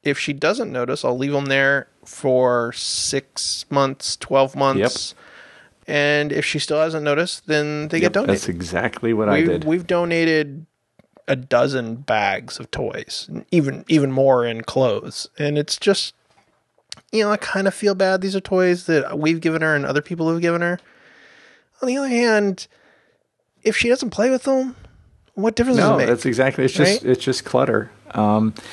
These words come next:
Speaker 2: and, you know, that is exactly what we did with, uh, with, with my kids' toys, is as they would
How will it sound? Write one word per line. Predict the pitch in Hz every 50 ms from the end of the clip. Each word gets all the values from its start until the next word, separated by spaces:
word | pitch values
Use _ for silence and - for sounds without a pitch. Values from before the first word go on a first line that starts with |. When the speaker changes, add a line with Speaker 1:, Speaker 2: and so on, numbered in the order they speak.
| - - - - -
Speaker 2:
and, | - 127 127 123 123 120 117 117 110 - - - _ _ _ _ _ _ _ -
you | 120 113 120 113
know, | 110 101 95 95 90 80 - - - - - _ - - 92 - - -
that | - 127 127 127
is | 139 110 107
exactly | 110 104 - - 117 104 104 101 - 104 98
what | 87 87 76 71
we | 90 90
did | 85 90 87 85
with, | 85 87 - - - -
uh, | - - - - - - 240 -
with, | - - - - - - -
with | - 95 87 -
my | 104 92 98
kids' | - - 82 78 - -
toys, | - - - 101 - - - - - -
is | - 87 85 87 87 85 - - - - - - - - - - - - - - - - - - - -
as | 135 127 127 113 101
they | 123 120 117
would | 117 110 110 110 110 101 107